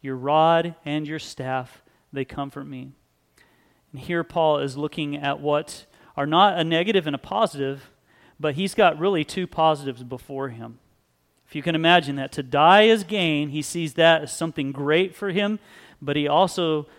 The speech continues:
to live for Christ and the advancement of his kingdom and the glory of his name, that these are two positive things that I have before me to choose b-,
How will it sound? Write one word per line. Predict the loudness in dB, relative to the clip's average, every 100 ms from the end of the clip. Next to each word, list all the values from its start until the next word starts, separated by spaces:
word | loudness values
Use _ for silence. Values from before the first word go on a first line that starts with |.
| _ _ _ _ _ _
to | -8
live | -6 0 2 2 0 -10 -14
for | -14
Christ | -12 -4 0 0 -2 -10 -16 -20 _ _ _ _ _ _
and | -8 -4
the |
advancement | -6 -2 0 0 -4 -6 -6
of | -6
his | -12
kingdom | -8 -6 -4 -4
and | -6 -8
the |
glory | -10 -6 -2 0 0
of | 0 -2
his | -6 -6
name, | -4 -2 -2 -4 -8 -20 _
that | -20 -6
these | -4 -2
are | -4
two | -4 -2 0 -2 -6 _ _
positive | -6 0 0 0 -6
things | -6 -8 -4
that | 0
I | 2 2
have | -2 -4 -2 -4 -10 _
before | -20 -18 -8 -6 -4
me | -6 -10 -14 _ _ _ _ _ _
to | -12
choose | -10 -8 -8
b-, | -10